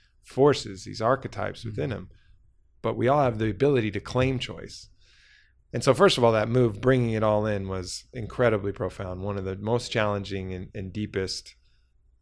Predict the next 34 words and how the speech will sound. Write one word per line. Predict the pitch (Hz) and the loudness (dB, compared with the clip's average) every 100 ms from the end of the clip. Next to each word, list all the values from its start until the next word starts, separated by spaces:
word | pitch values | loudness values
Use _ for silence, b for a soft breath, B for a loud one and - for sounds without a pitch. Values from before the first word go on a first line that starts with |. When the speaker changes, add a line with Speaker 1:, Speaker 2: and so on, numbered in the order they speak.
| _ - | _ -8
Speaker 1:
lessons | 98 104 - 98 90 | -2 -2 -2 -12 -8
that | 92 | -6
I've | 104 - | -4 -4
gotten, | 90 87 104 | -4 -6 -8
taking | - 110 - 101 | -8 -8 -6 -6
that | 98 92 | -4 -4
all | 90 87 | -6 -6
in | 85 98 - _ _ | -8 -12 -16 _ _
and | 104 95 98 | -10 -6 -4
then | 95 98 98 - _ _ 110 | -4 -4 -8 -12 _ _ 0
realizing | 135 151 110 104 110 107 | 2 4 4 2 -2 -4
that | 104 104 - _ - | -2 -2 -6 _ -20
my | - 107 110 | -4 0 0
choice | - 127 120 - | 2 2 2 0
alone, | 110 131 101 | -2 -2 -2
my | 98 | -4
choice | 98 - 120 - | -4 0 0 0
for | - | -4
love, | 101 95 95 95 - _ _ _ _ - | -4 -2 -2 -6 -12 _ _ _ _ -6
was | 113 | -4
really | 139 220 160 | 2 2 2
the | 107 | 2
only | 110 113 | -2 -2
thing | 101 107 | -4 -4
that | 95 | -4
made | 95 90 | -6 -8
sense. | - 104 87 - - - | -8 -8 -8 -14 -20 -14
Like, | 113 - | -12 -8
all | 127 170 180 | 0 4 4
the | 165 | 2
paths | - 127 131 - | 2 0 0 -4
were | 117 101 | -2 -2
available, | 95 101 131 165 | 0 -2 -2 -4
but | 135 120 | -4 -6